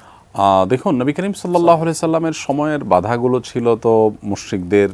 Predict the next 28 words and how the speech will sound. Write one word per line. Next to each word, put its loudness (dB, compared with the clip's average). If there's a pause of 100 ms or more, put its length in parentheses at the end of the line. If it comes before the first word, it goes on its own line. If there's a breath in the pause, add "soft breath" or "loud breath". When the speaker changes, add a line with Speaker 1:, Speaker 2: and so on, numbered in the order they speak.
Speaker 1:
যে -2
বাধা, 2
মক্কার -4
মুশরিকদের -8
বাধা, -4
সেটা -10
ছিল -10
সবচেয়ে -12
বেশি -10
প্রত্যক্ষ -8
বাধা। -6 (680 loud breath)
যারা, 2
আহ, -4
শুধু -6
রাষ্ট্র -6
সংস্কার -6
কেন, -8
নবী -10
সাল্লাল্লাহু -8
আলাইহি -8
সাল্লামকে -8
সব -8
কাজেই -2
তারা -2
বাধা -4
দিত, -10
তার -4
সকল -10